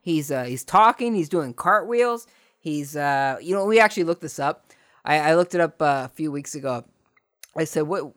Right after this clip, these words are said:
uh, what was the first or the youngest baby to ever speak?" I forgot his name, but they said, like, oh, when he was, like, four months old, he told the doctor that he had an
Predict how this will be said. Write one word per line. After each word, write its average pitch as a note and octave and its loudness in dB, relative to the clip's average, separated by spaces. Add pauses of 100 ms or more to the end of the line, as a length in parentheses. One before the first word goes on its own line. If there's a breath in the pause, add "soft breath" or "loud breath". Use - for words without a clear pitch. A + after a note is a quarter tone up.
(220)
uh, C3+ -8
what B2+ -8
was B3 -8
the G3 -10
first F3+ -8
or C#3 -2
the C3+ -10
youngest D#3+ -2
baby D3+ -4
to C3 -8
ever C3+ -12
speak?" - -16 (320)
I B2 -20
forgot F3 -6
his C#3 -6
name, C3 -6
but C3+ -12
they C#3+ -8
said, D#3 -6
like, C3+ -10
oh, D3 -2
when D3+ -4
he E3 -4
was, D3+ -8
like, C3+ -12
four D#3 -4
months D3+ -6
old, C3+ -8 (380)
he E3+ -10
told E3 -2
the D#3 -4
doctor C3+ -6
that B2+ -10
he D3 -4
had C#3+ -4 (100)
an C3 -14